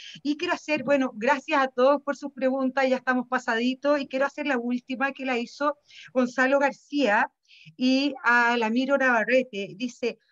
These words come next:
"¿Cuál es el objetivo de C M P C con estas áreas de conservación?"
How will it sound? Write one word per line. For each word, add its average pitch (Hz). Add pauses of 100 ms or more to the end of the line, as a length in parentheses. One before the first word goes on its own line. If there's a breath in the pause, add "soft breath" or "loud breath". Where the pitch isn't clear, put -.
(180)
"¿Cuál 339
es 370
el 320
objetivo 294
de 294
C 294
M 285
P 247
C 320
con 277
estas 254
áreas 247
de 220
conservación?" 165